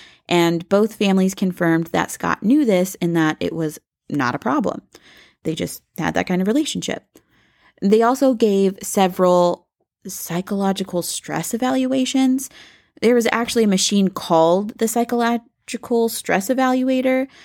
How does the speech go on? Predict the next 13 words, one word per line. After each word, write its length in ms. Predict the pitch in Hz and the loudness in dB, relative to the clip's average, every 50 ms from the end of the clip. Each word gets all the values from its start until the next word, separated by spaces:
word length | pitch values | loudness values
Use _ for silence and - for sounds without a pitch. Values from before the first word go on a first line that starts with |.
| - - - _ _ _ | -20 -20 -20 _ _ _
which 280 | 190 190 185 - - | 0 0 0 0 -4
recorded 720 | 185 180 - - - 190 185 185 190 185 185 180 180 180 - - | -6 -6 -6 -4 0 0 2 2 4 4 4 2 2 0 -2 -2
and 180 | - 175 175 175 | -2 0 0 0
measured, 540 | 180 175 170 165 - 170 165 165 165 - - _ _ _ _ _ _ | 0 0 0 0 0 0 0 0 -2 -2 -8 _ _ _ _ _ _
uh, 240 | - - - 90 - - - - | -4 -4 -2 -4 -4 -6 -8 -8
micro 460 | 165 165 180 196 226 - 190 175 165 | -4 0 0 0 2 2 2 2 2
tremors 520 | 165 - - 156 147 147 147 - - 160 - | 0 0 -2 0 0 0 -2 -4 -6 -10 -8
in 140 | - 165 | -6 -6
a 60 | 165 156 | -6 -4
person's 360 | - 175 170 - 165 160 156 | -4 -6 -4 -4 -4 -6 -4
voice. 480 | - - 180 170 - - - - - - _ - - - _ _ _ _ _ _ _ _ | -2 0 2 2 2 0 -4 -8 -12 -16 _ -20 -20 -20 _ _ _ _ _ _ _ _
Its 440 | - 262 285 277 - - - - - | 0 0 0 0 -4 -8 -12 -12 -6
validity 840 | - 202 196 185 175 160 160 208 220 226 240 240 240 240 254 - | -4 -2 0 2 2 2 2 2 0 0 0 0 0 -2 -2 -4